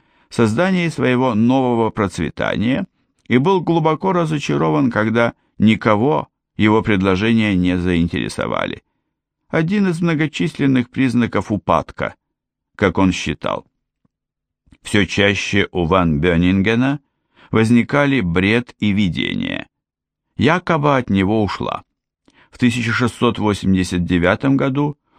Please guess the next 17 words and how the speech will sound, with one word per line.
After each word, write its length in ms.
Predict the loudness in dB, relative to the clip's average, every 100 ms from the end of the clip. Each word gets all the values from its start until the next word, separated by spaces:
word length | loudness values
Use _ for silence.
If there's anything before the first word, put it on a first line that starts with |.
| _ _
он 200 | 0 2
описал 640 | 0 -2 -2 0 0 -2
странный 800 | -8 -16 0 2 2 2 2 2
свет 460 | 0 -2 0 0 -4
и 100 | -2
огонь, 680 | -2 -2 0 2 2 0 -6 _ _ _ _
которые 480 | -2 0 2 2 2
можно 380 | 2 2 2 2
было 260 | 2 2 2
видеть 440 | 2 2 0 0
над 220 | -2 -2
городом, 600 | -4 -2 -2 -2 -2 -2 -6 _ -18 -2
и 120 | 2
множество 580 | 4 2 -2 -4 -2 0
больших 500 | 0 -2 -2 -2 0
огненных 520 | -2 0 0 0 -2
шаров, 640 | -2 0 0 0 -2 -12